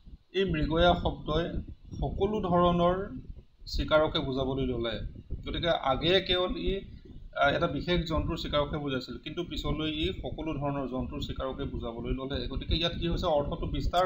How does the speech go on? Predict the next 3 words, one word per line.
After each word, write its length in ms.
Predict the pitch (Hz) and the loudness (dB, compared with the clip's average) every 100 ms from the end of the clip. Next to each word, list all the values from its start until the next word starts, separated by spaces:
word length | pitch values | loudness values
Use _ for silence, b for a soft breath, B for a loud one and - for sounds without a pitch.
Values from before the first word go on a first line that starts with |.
| 156 | 4
হৈছে। 240 | 127 - - - - - - - - - - - - | 2 0 -2 -6 -16 -18 -12 -10 -12 -14 -20 -2 6
তাৰপিছত, 420 | 160 160 208 208 - - - - - - - - - - - - - | 6 6 2 2 0 -10 -12 -14 -16 -12 -12 -10 -8 -10 -10 -10 0
আহ, 300 | 139 139 | 4 4